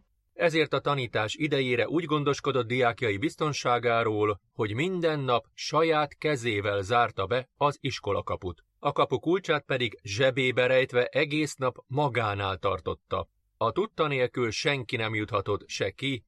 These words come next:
se be. Már éppen indult volna irodája felé, amikor meghallotta, hogy kívülről matat valaki a kapunál. „Ki az?” szólt ki hangosan. „Kálmán vagyok”, hangzott a felelet.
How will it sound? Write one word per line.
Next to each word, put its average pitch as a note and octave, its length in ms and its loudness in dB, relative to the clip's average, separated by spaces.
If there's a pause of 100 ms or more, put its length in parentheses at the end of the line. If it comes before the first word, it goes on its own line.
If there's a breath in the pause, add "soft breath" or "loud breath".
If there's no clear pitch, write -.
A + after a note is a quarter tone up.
(140)
se A#2+ 260 -2
be. G2 280 -4 (240)
Már G3 300 0
éppen E3+ 560 -4
indult C#3+ 500 -2
volna C#3 300 0
irodája G2+ 520 0
felé, C3+ 520 0 (140)
amikor D#3+ 380 0
meghallotta, C#3+ 720 0
hogy A#2+ 240 -2
kívülről D#3 1040 0
matat A2+ 500 -2
valaki B2 380 2
a C3+ 80 0
kapunál. F2+ 680 -4 (180)
„Ki F3+ 200 2
az?” E3+ 420 8 (160)
szólt A#2 320 2
ki A#2 120 -6
hangosan. G#2+ 720 0 (220)
„Kálmán C3 680 2
vagyok”, A#2 560 2 (220)
hangzott B2 500 0
a A#2+ 80 4
felelet. A#2 420 0